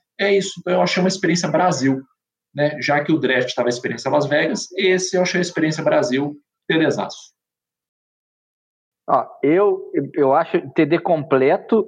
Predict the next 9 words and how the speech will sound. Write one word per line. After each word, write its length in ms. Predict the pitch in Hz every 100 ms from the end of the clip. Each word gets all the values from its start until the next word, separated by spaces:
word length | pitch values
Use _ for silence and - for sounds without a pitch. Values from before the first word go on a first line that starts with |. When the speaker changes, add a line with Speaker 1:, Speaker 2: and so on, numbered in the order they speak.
| -
Speaker 2:
e 140 | 170 214
mais, 460 | 160 135 123 - -
estive 540 | - - - 240 226
no 140 | 220
Rio 220 | 139 196 190
de 80 |
Janeiro, 540 | 190 165 151 185 123 107
na 200 | 120 170
véspera, 760 | 117 127 170 - - 101 92